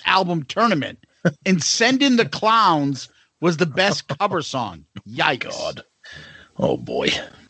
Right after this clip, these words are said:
Speaker 1: Anthony Stratus, "Always a highlight when you have a guest on of Chris Jericho's caliber. Keep rocking, guys."
Speaker 2: All right.
Speaker 1: M T L Voots.
Speaker 2: Yeah, Costa.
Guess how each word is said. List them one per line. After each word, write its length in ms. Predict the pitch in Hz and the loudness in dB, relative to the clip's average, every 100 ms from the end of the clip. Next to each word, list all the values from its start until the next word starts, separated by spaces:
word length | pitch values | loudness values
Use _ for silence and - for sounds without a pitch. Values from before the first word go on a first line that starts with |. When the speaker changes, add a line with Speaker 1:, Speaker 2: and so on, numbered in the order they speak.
| _ _ _ | _ _ _
Speaker 1:
Anthony 420 | 196 240 - 294 269 | -2 0 2 0 0
Stratus, 720 | - 190 233 220 - - - _ _ _ - | 0 2 2 0 -4 -14 -16 _ _ _ -2
"Always 300 | 208 311 262 | 0 2 2
a 80 | 240 | 2
highlight 480 | 196 269 233 147 156 | 2 2 2 2 0
when 140 | 180 | -2
you 120 | 190 | 2
have 280 | 196 190 151 _ _ _ | 4 2 0 _ _ _
a 100 | 165 | -6
guest 460 | 151 143 233 262 - | -2 2 2 2 2
on 240 | 160 147 - | 4 4 2
of 200 | 160 135 | -2 -2
Chris 340 | - 269 269 - | -4 -2 -2 -4
Jericho's 680 | - 226 240 240 220 185 | 0 2 2 2 0 0
caliber. 720 | - - 214 277 226 117 98 - _ _ _ - | -4 -2 2 4 2 0 -10 -16 _ _ _ -10
Keep 300 | - 151 - _ | 0 0 0 _
rocking, 580 | 165 143 196 202 165 120 | -2 2 2 2 -2 -4
guys." 560 | 104 87 76 - - _ _ - | -6 -12 -18 -20 -20 _ _ -12
Speaker 2:
All 80 | 107 | -4
right. 440 | 87 151 - - - _ _ _ _ _ _ _ _ - | 2 2 0 -4 -18 _ _ _ _ _ _ _ _ 0
Speaker 1:
M 200 | 247 311 | 0 2
T 220 | 262 330 | 0 2
L 280 | 302 302 285 | 4 4 2
Voots. 1000 | 185 147 147 262 320 180 - - - - - _ _ _ _ - | -2 -2 0 2 2 0 -10 -8 -6 -8 -12 _ _ _ _ -2
Speaker 2:
Yeah, 220 | 185 202 | 0 2
Costa. 600 | - - 139 - 110 90 | 2 0 2 2 0 -4